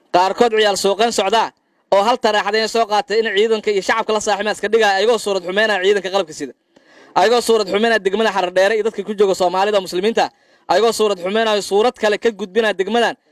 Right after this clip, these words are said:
ayaa arki doontaan. Dadka noocaas waxaa la rabaa asluubu dacwadii aan idiin sheegay oo wanaagsaneed inaad u sheegtaan oo tiraahdaan, dadka halkan jooga dad ahlu diin ah, magaaladan waxaan la socnay magaalo cilmiya tahay oo cilmiga loo soo raadsan jiray, ay culamo waaweyn ku duugan yihiin.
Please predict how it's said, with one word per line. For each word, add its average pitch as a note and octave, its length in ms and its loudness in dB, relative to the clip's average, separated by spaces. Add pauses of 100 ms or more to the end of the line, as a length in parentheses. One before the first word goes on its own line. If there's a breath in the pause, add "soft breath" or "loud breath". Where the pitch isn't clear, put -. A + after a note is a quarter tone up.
(160 soft breath)
ayaa G3+ 200 4
arki G#3+ 140 2
doontaan. F3 380 -2 (340)
Dadka A3 220 0
noocaas G#3+ 440 -2
waxaa G3+ 260 0
la F#3+ 60 -4
rabaa G3+ 240 2 (440)
asluubu G3+ 480 0
dacwadii G3+ 440 0
aan F#3+ 100 0
idiin A3 140 -2
sheegay G#3+ 400 2 (340)
oo G#3 120 4
wanaagsaneed G3+ 520 0
inaad G#3+ 140 0
u G3+ 40 0
sheegtaan G#3 380 -2
oo G#3+ 60 0
tiraahdaan, G3 480 0 (460)
dadka A3 300 0
halkan A3 400 0
jooga F#3+ 180 0
dad A#3 160 0
ahlu G3 220 0
diin A3+ 260 0
ah, A#3 140 -2 (360)
magaaladan G3 400 2
waxaan G#3 200 -2
la A3+ 60 0
socnay G3 260 -4
magaalo F#3+ 260 2
cilmiya G#3+ 260 0
tahay C#3+ 200 -6 (180)
oo F3 120 2
cilmiga A3+ 220 2
loo G3 100 0
soo A3+ 120 0
raadsan G3+ 280 0
jiray, E3 180 2 (340)
ay F3+ 140 6
culamo G3+ 220 2 (100)
waaweyn G#3+ 280 4
ku A#3 120 -12
duugan G3+ 280 2
yihiin. F#3+ 220 -4